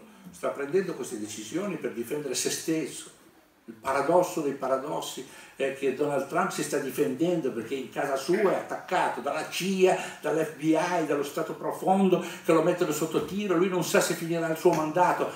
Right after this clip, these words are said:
Cioè noi abbiamo la nostra vita che dipende non solo dalla presunzione totale dei padroni universali di continuare a dominarci,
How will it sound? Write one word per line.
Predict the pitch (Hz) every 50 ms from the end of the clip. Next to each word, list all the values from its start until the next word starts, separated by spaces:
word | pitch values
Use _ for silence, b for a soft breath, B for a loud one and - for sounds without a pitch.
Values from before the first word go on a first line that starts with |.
| B B B
Cioè | - 175 160
noi | 165 202 202 190
abbiamo | 165 - 160 151 139 143
la | 143 147
nostra | 147 147 - - 147
vita | 143 170 214 208 196 147
che | - 143
dipende | 131 131 - 165 160 156 143 139 B B B B B
non | - 180 180
solo | 170 - - 254 233
dalla | 180 - - - - - -
presunzione | - - - - 165 - - - - - 180 185 185 185 170 - 135 - - - -
totale | - 208 - - - 175 - - 156 156 147 139 127
dei | 135 135 123
padroni | - 135 131 139 147 143 131
universali | 120 120 117 120 110 - - 123 113 117 127
di | 117 117
continuare | - 123 - - 120 120 123 120 117
a | 110
dominarci, | 110 123 123 123 120 120 117 113 110 107 - - 127 -